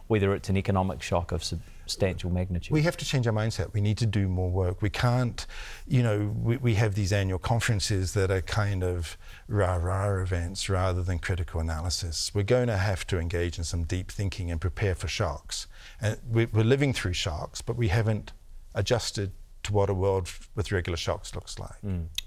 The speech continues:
Speaker 1: But it, is there anything New Zealand can really do? <laughs>
Speaker 2: Uh, it's very late. It's, we, we have to go deeper.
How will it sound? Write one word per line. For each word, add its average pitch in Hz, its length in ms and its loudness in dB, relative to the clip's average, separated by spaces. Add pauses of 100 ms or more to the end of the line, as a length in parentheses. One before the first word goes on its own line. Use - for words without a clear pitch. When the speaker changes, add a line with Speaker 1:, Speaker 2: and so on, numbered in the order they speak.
(380)
Speaker 1:
But 135 140 4
it, - 260 -2
is 123 140 4
there 135 120 4
anything 151 300 4
New 123 100 4
Zealand 117 280 4
can 98 180 2
really 107 240 4
do? 113 280 6 (320)
<laughs> - 80 6 (640)
Speaker 2:
Uh, - 160 2 (180)
it's 151 240 -2
very 170 300 6
late. 135 500 4
It's, 139 300 2
we, 147 360 4
we 147 200 4
have 151 180 4
to 160 100 2
go 131 160 4
deeper. 127 640 4